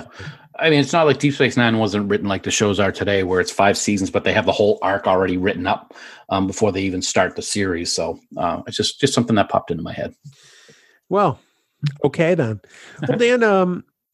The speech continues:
Speaker 1: we'll, we'll probably, actually, no, I wanna talk about one other thing before we get on to that. So back when the Deep Space Nine documentary premiered earlier this year,
Speaker 2: Yes.
Speaker 1: um, there was a season ni-, uh, sorry, season eight.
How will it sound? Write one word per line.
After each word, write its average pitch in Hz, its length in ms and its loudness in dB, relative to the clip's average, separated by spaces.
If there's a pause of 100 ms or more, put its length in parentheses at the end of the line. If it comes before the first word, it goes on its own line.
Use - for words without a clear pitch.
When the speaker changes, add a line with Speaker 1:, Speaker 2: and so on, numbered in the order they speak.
(120)
Speaker 1:
we'll, 190 280 -2
we'll 175 120 0
probably, 180 460 2 (120)
actually, 170 300 2
no, 196 140 4
I 135 80 4
wanna 151 200 2
talk 156 200 -2
about 147 160 2
one 147 120 2
other 131 180 2
thing 214 240 -2
before 127 260 -2
we 120 140 0
get 123 160 0
on 123 160 0
to 123 120 -12
that. 123 240 -2 (280)
So 190 200 0
back 202 340 -2
when 190 80 2
the 147 80 4
Deep 147 140 0
Space - 240 0
Nine 143 140 4
documentary 127 640 2
premiered 120 760 -2
earlier 127 320 2
this 113 240 -4
year, 104 280 -10 (200)
Speaker 2:
Yes. 95 340 -2 (220)
Speaker 1:
um, 123 540 2
there 156 220 0
was 180 160 0
a 151 80 4
season 156 720 0
ni-, 135 60 2
uh, 127 340 2
sorry, 139 260 4
season 143 340 2 (100)
eight. 139 460 0